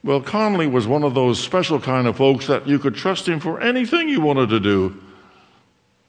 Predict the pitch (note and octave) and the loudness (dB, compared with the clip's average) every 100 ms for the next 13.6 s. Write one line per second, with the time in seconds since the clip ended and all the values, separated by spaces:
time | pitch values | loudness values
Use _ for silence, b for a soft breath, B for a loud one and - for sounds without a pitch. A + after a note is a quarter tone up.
0 | _ _ _ - A2 G#2 C3 C#3+ - C#3 | _ _ _ -6 -4 -2 -2 -2 -2 -2
1 | A#2+ A2+ C3 F3 D#3 C#3 C#3+ C#3 B2+ G#2+ | 0 0 2 2 2 2 0 0 -2 -2
2 | B2 B2 C3 B2+ A#2 G#2+ G#2 G2+ - - | 0 0 0 0 0 2 0 -6 -16 -6
3 | C3 A#2+ - D3 C#3 A#2 A2 D#3 D3+ B2 | -2 -2 -2 0 2 2 2 2 2 2
4 | F3 E3+ D3+ C#3+ A#2+ B2 C3 A#2 A2 A#2 | 2 2 2 -2 0 2 2 2 0 -2
5 | B2 A2 G#2 G#2 G2 B B B B B | 0 0 0 -2 -2 B B B B B
6 | D3+ D3+ F3 E3+ D#3 F3 F3 D3 C#3+ C#3 | -4 0 2 2 2 2 0 0 -2 -2
7 | C3 C3 B2+ G#2+ C3+ C3+ B2+ F#3 D#3 B2+ | -4 0 0 0 0 0 -2 -4 -4 -6
8 | F#3 G3 F#3 E3 D3 D3+ C#3+ B2+ C3 B2+ | -4 -2 -2 -4 -2 0 0 0 2 2
9 | B2 A#2 G2+ G2 G2 B B B B B | 2 2 0 -2 -6 B B B B B
10 | B B B B _ _ _ _ _ _ | B B B B _ _ _ _ _ _
11 | _ _ _ C3 B2+ E3+ F#3+ E3+ C#3 A#2 | _ _ _ -4 -2 0 0 2 2 2
12 | C#3 B2 F#3+ G#3 D3+ A#2+ G2+ B2+ A2 A#2 | 0 0 -2 0 0 0 0 0 2 0
13 | A2 G#2 C3+ C3+ B2 B2+ | 0 0 -2 0 -2 -4